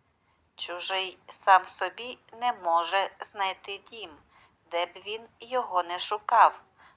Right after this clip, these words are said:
бо він унеможливив повернення. Він заблукав, якщо тільки диво не прийде, щоб знайти його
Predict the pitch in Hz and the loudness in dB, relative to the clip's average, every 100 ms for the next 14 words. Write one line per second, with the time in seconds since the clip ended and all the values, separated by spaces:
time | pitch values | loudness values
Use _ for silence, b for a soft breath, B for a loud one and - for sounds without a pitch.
0 | _ - 202 180 170 165 165 - _ _ | _ -4 -2 -2 -6 -10 -12 -16 _ _
1 | _ 226 240 269 254 269 262 175 170 170 | _ -8 -4 -2 0 0 0 -2 -2 -2
2 | 180 - _ 226 240 220 170 147 156 151 | -6 -8 _ -2 2 2 2 -2 -10 -6
3 | 151 147 _ _ _ _ _ _ _ _ | -6 -6 _ _ _ _ _ _ _ _
4 | _ _ - - 170 - - 160 - 160 | _ _ -16 -14 -14 -16 -14 -2 2 0
5 | - 170 - 262 233 - B B B B | 0 -8 2 4 4 0 B B B B
6 | B _ - 180 180 - - 160 - - | B _ -6 -4 -2 -6 -4 -6 -6 -14
7 | 170 - - 160 - 160 156 190 240 - | -18 -18 -14 -12 -10 -12 -2 2 2 2
8 | - 233 226 - 240 220 190 190 - - | -10 -8 -6 -6 -8 -4 0 0 -2 -12
9 | - - 190 - - 202 220 233 - 196 | -10 -6 -6 -6 -10 -4 -4 -4 -12 -12
10 | 165 165 170 165 151 | -8 -8 0 2 2